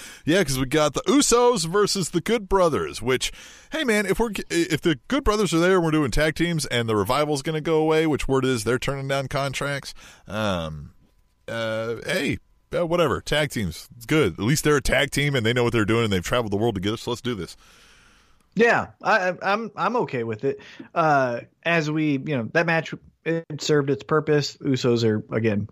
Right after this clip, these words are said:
Speaker 2: the best tag team in the world.
Speaker 1: Mm-hmm.
Speaker 2: Uh, they've hit a home run, W W E has, with keeping them on, uh, the roster. But moving that forward,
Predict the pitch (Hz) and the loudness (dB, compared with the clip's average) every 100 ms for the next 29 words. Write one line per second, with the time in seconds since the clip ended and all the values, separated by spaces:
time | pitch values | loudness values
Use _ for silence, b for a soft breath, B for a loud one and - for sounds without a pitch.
0 | - 113 107 - 110 110 110 104 127 151 | -2 2 2 2 -2 0 2 2 4 4
1 | 151 147 95 90 87 98 113 101 104 107 | 4 0 -6 -6 -4 -2 0 0 -2 0
2 | 127 123 127 139 123 127 120 113 113 110 | 0 2 2 2 2 2 2 0 0 0
3 | 107 131 117 110 107 110 101 - 131 120 | 0 2 4 2 0 -4 -6 -2 0 2
4 | 120 135 135 131 131 123 B B B - | 2 2 4 2 0 -4 B B B 0
5 | 120 120 117 117 123 185 - 156 143 B | 2 4 2 2 2 0 0 -4 -4 B
6 | B - 131 147 135 - _ _ _ _ | B -8 0 0 -2 -10 _ _ _ _
7 | _ _ - 143 165 156 151 143 127 - | _ _ -8 0 0 2 2 2 0 -4
8 | 175 185 190 196 | 0 0 2 0